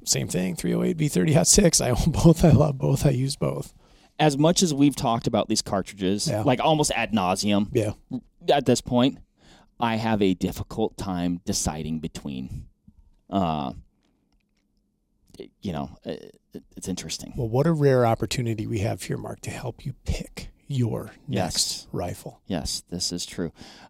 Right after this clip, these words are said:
Speaker 2: Um, yeah. Speaking of, uh, like you said, yeah, we crown a winner.
Speaker 1: Yeah.
Speaker 2: Uh,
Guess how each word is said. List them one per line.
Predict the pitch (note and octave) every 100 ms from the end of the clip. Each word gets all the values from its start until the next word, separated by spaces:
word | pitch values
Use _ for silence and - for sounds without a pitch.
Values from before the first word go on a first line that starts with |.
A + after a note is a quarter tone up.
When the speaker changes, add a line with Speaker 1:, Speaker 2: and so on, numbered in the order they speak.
| -
Speaker 2:
Um, | E3 F3 E3+ F3 F3+ F#3 - _ _ _ _ _ -
yeah. | D3 A#3 C4+ - - - - - - _ _ -
Speaking | - - A#3 C4+ A3
of, | F#3 E3+ D#3+ D3+
uh, | C#3+ A#2+ G#2+ G#2 F2+ - _ _ _ _ _ _ -
like | B2+ A#2
you | -
said, | A#2+ F#2+
yeah, | A#2 B2 A#2+
we | A#2
crown | - B2+ A#2+ A#2
a |
winner. | G2 G2 G2+ G#2 - - _
Speaker 1:
Yeah. | C3 A#2 - -
Speaker 2:
Uh, | A#2 G#2 G2 G2 F#2+ F#2+